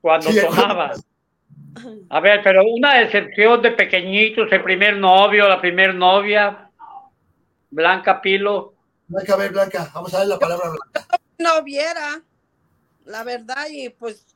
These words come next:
Speaker 3: no. Yo no tuve decepciones de niña.
Speaker 2: ¿No fuiste noviera,
Speaker 1: Nomás,
Speaker 2: dices?
Speaker 1: nomás.
Speaker 3: No, yo no fui noviera.
Speaker 2: Bueno, noviera, noviera, no, yo nomás te conocí.
Speaker 3: No, sí, pero antes los noviazgos era de que,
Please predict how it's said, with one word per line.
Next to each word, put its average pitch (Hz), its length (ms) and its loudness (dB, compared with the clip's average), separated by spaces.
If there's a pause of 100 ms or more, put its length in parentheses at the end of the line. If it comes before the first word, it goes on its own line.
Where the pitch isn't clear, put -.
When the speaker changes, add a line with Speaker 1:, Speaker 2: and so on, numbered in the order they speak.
(300)
Speaker 3:
no. 294 340 -12 (1000)
Yo 240 140 -8
no 285 160 -8
tuve 285 240 -6
decepciones 262 720 -8
de 240 120 -10
niña. 226 380 -14 (1000)
Speaker 2:
¿No 175 160 0
fuiste 277 280 -6
noviera, 233 420 4
Speaker 1:
Nomás, 285 140 2
Speaker 2:
dices? 233 200 -2
Speaker 1:
nomás. 208 220 -4 (340)
Speaker 3:
No, 262 420 -4
yo 302 180 -4
no 339 100 -6 (100)
fui 381 180 -8
noviera. 339 600 -4 (1400)
Speaker 2:
Bueno, 359 280 0
noviera, 330 380 0
noviera, 311 360 2
no, 302 180 2
yo 294 80 -4
nomás 294 240 2
te - 80 -12
conocí. 254 580 -2 (460)
Speaker 3:
No, 302 140 -4 (120)
sí, 349 200 -12
pero 302 180 -4
antes 311 320 -6
los 370 200 -6
noviazgos 311 600 -8
era 339 300 -2 (100)
de 302 120 -10
que, 277 140 -6